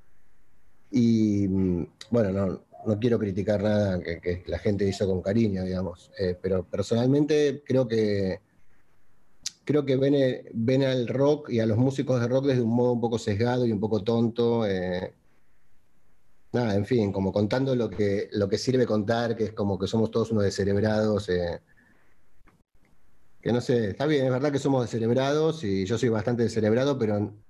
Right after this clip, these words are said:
no en el sentido que lo plantea <laughs> Rompan Todo, digamos. Digamos, soy un idiota, pero no un idiota útil a, a las estupideces del,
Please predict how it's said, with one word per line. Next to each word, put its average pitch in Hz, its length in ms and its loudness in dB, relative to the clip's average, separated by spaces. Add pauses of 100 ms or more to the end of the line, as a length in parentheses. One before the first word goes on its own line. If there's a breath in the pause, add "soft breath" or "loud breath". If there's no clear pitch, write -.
(340)
no 131 260 4
en 147 60 2
el 135 160 2
sentido 123 420 0
que 113 80 -2
lo 107 120 -2
plantea 104 400 -2
<laughs> - 0 -
Rompan 95 400 -2
Todo, 92 300 -2
digamos. 87 460 -4 (640 loud breath)
Digamos, 117 340 2
soy 143 140 2
un 147 60 4
idiota, 151 440 2
pero 127 200 0
no 127 120 4
un 131 100 4
idiota 117 680 0 (220 soft breath)
útil 120 380 2
a, 104 420 -4
a 104 100 -2
las 104 160 -2
estupideces 107 880 0
del, 95 400 0